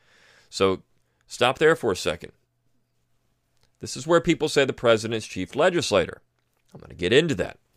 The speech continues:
It doesn't say he's chief legislator. There's a qualification here. Now, "He may on extraordinary occasions convene both houses or either of them, and in case of disagreement between them, with respect to the time of adjournment, he may adjourn them to such time as he shall think proper.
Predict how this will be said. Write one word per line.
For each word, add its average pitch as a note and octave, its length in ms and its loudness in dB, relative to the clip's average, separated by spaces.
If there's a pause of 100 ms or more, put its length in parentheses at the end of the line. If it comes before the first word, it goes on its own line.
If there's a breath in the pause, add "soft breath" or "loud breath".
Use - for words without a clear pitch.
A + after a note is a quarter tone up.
(880)
It - 80 -20
doesn't C#3 300 0
say C#3 180 4
he's A#2 100 0
chief - 260 -6
legislator. A#2+ 520 0
There's D#2 160 -16
a - 40 -12
qualification G#2+ 760 -4
here. - 180 -18
Now, A2 300 -4 (360 soft breath)
"He C3 160 -4
may E3 180 4
on F3 120 4
extraordinary E3+ 680 4
occasions G2 500 -2
convene A#2 360 -4
both D#3 220 4
houses F#2+ 440 -6
or A#2 120 2
either E3+ 260 2
of D#2 100 0
them, C#2+ 220 -14
and F#2 100 -12
in G#2+ 80 -10
case C3+ 260 -2
of D3+ 60 -6
disagreement D3+ 540 -2
between E3 380 -2
them, E2+ 260 -6 (680 soft breath)
with A2+ 140 -4
respect D3 400 2
to E3 60 -10
the D#3 80 -4
time C#3 300 0
of C3 100 -4
adjournment, G#2 440 0
he A2 140 -6
may A2 220 2
adjourn G#2+ 340 0
them G#2 180 -2
to G2+ 80 -6
such - 280 -2
time F2 260 -4
as G#2+ 80 -6
he A#2 120 -4
shall G#2 220 0
think F#2+ 240 -4
proper. - 460 -6